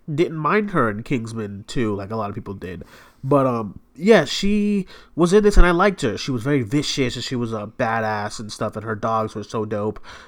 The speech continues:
Um, the choreography as far as, like, her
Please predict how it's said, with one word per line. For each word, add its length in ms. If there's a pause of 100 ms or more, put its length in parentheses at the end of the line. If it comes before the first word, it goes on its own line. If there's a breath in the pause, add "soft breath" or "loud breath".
(120)
Um, 400
the 100
choreography 960
as 100
far 220
as, 100
like, 120
her 480